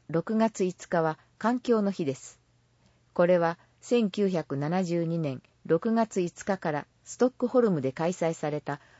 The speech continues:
国連人間環境会議を記念して、世界環境デーと定められました。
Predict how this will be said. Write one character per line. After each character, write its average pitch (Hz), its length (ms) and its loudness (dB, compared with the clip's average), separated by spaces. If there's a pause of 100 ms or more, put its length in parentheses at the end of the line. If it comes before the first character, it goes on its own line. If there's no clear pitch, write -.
(140)
国 208 320 0
連 185 280 2 (100)
人 226 240 2
間 220 220 0
環 220 260 -2
境 196 240 2
会 185 240 0
議 139 160 -2
を 120 120 0 (100)
記 156 120 -8
念 151 220 -4
し - 120 -14
て、 131 200 -6 (340)
世 254 220 4
界 165 220 2
環 233 260 -2
境 220 260 0
デ 165 200 2
ー - 20 -4
と - 240 -6
定 175 300 0
め 170 120 2
ら 160 120 0
れ 151 100 -2
ま 147 120 -6
し - 100 -16
た。 - 180 -12